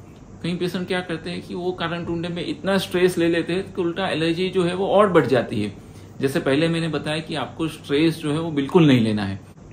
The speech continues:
तो जैसे मैंने बताया, ऐसे आप diary में note down करके जो है उसको आराम से ढूंढने का try करिए, लेकिन बार बार ऐसे test करा के या बहुत ही hyper होके आपको एलर्जी जो, जो कारण है वो ढूंढने की बहुत ज़रूरत नहीं है।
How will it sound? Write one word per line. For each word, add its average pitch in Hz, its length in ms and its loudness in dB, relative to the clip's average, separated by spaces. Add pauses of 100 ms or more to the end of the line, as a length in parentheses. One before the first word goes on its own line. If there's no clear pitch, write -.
(360)
तो 127 60 -6
जैसे 135 240 2
मैंने 147 200 2
बताया, 135 340 0
ऐसे 131 160 -4
आप 131 160 -4
diary 123 220 0
में 135 100 0
note 120 260 0
down 127 180 2
करके 127 320 -4
जो 123 140 -4
है 123 60 -4
उसको 135 300 -4
आराम 123 300 -6
से 127 120 -6
ढूंढने 123 320 -2
का 127 120 -4
try 117 220 -6
करिए, 131 280 -8 (400)
लेकिन 147 260 0
बार 135 200 4
बार 143 180 0
ऐसे 143 200 -2
test 139 340 -4
करा 135 200 -2
के 135 220 -4
या 135 100 -2
बहुत 127 320 -2
ही 147 60 2
hyper 123 320 0
होके 143 260 0
आपको 151 420 -4 (500)
एलर्जी 151 420 0
जो, 165 200 0
जो 156 320 -2
कारण 143 340 -2
है 185 100 -2
वो 165 140 -4
ढूंढने 143 360 0
की 151 100 -8
बहुत 127 280 2
ज़रूरत 131 380 0
नहीं 120 240 4
है। 98 80 0